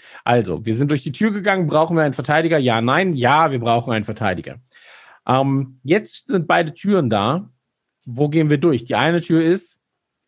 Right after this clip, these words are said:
ist es ein sehr guter, Schrägstrich teurer Einkauf oder ist es ein mittel-, mittelguter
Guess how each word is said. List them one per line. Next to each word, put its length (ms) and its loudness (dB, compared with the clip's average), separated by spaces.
ist 260 -2
es 120 -4
ein 460 0
sehr 420 0
guter, 720 -2
Schrägstrich 800 -6
teurer 840 2
Einkauf 800 0
oder 380 2
ist 260 -4
es 160 -4
ein 440 -2
mittel-, 920 2
mittelguter 1300 0